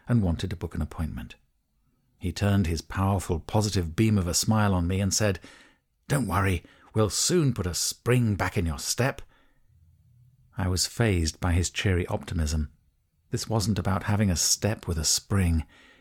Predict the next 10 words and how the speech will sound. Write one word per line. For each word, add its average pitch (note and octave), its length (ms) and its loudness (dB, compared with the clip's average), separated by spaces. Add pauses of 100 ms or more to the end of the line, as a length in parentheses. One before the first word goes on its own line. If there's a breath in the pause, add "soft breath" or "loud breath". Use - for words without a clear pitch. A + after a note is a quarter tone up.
It E2+ 160 -4
was F2+ 200 0
fundamental G2 720 0
nurturing F#2+ 640 2
I D2 100 -4
coveted. D#2 540 -6 (1300)
"No," G2+ 320 6
I F#2 60 4
said F#2 320 0
quietly, F#2+ 500 -2